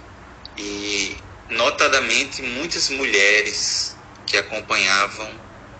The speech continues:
fervorosamente o mestre estavam ali fielmente presentes, né? Nós vamos ver nessa passagem uma presença muito marcante dessas mulheres, que é destacada por todos os evangelistas.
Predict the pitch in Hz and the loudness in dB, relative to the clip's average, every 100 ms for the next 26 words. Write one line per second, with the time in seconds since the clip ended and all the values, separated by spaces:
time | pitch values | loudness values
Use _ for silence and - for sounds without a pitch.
0 | - - - - - 120 139 135 123 117 | -18 -18 -18 -8 0 2 2 4 4 4
1 | 113 98 101 101 101 95 92 98 - 110 | 2 0 -2 -2 -4 0 0 0 -2 -4
2 | 123 - - - - - - 101 104 107 | -8 -12 -18 -16 -6 -4 2 2 2 -2
3 | 104 - - - 101 95 98 101 - - | -6 -12 -20 -4 -2 0 -2 -6 -8 -8
4 | - 110 107 98 101 - - 113 113 95 | -2 0 0 -2 -4 -4 0 0 0 0
5 | 98 98 - - - - - - - - | -2 -2 -2 -2 -4 -6 -14 -16 -18 -20
6 | - - - 98 104 110 110 107 - 98 | -20 -20 -14 -4 -2 0 -2 -2 2 2
7 | 107 101 95 95 - 98 92 90 - 95 | 2 2 2 2 2 0 -4 -10 -8 -2
8 | 92 - 101 120 135 98 98 - - - | 0 0 2 2 0 -4 -10 -16 -20 -20
9 | - - - - - 110 117 117 110 107 | -20 -20 -20 -20 -12 -8 0 0 2 2
10 | 107 113 - 113 92 - - - - - | 2 2 2 2 0 -4 -16 -18 -18 -18
11 | - 101 110 143 - 139 - - 98 98 | -14 -10 -8 -6 -4 -4 -4 -6 -6 -4
12 | 92 92 - 101 98 92 98 104 - - | -2 -2 -2 -2 -2 0 0 -2 -2 -6
13 | - - 113 113 127 - 156 - 135 135 | -18 -6 0 2 0 -2 -2 0 0 0
14 | - - 151 180 180 143 127 123 131 147 | -4 -8 -4 -2 -2 -2 -2 -2 -2 -4
15 | 127 120 - - - | -4 -6 -8 -8 -12